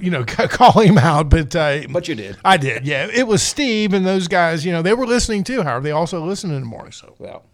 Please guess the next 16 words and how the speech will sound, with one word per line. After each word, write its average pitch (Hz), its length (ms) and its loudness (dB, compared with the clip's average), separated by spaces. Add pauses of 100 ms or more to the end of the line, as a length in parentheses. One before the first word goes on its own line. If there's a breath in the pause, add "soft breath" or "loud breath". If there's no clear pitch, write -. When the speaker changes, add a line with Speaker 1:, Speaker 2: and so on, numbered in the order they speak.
(840)
Speaker 1:
They - 120 -6
were 196 100 -10
going, 151 180 -4
Speaker 2:
it's 208 80 -6
Speaker 1:
"Yeah, 285 300 4
it 277 60 -4
didn't 285 140 -6
make 277 140 0
a - 40 2
lot 247 120 6
of 208 60 -2
sense." 190 360 -6
Speaker 2:
Now 147 380 -4
I 135 220 -4
am. 135 300 -6
So, 107 320 -8